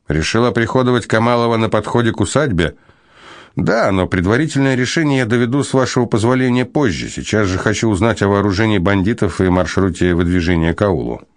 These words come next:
По данным все той же разведки, вооружение боевики имеют обычное.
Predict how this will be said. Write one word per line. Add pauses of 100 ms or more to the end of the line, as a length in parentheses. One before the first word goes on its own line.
(1500)
По
данным
все
той
же
разведки, (720)
вооружение
боевики
имеют
обычное.